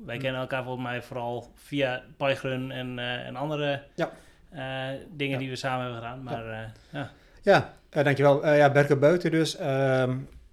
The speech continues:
Speaker 2: achtergrond in com-, communicatiewetenschap gestudeerd in Nijmegen, eenennegentig. Was daarmee klaar, eind afstuderen. Het ging over de coaxkabel hier in Groningen.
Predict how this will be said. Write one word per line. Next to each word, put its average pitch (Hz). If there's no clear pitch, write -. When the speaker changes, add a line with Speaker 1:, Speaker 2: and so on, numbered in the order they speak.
Speaker 2:
achtergrond 139
in 135
com-, 139
communicatiewetenschap 175
gestudeerd 170
in 151
Nijmegen, 147
eenennegentig. 143
Was 123
daarmee 127
klaar, 143
eind 135
afstuderen. 131
Het 113
ging 170
over 127
de 120
coaxkabel 139
hier 117
in 113
Groningen. 147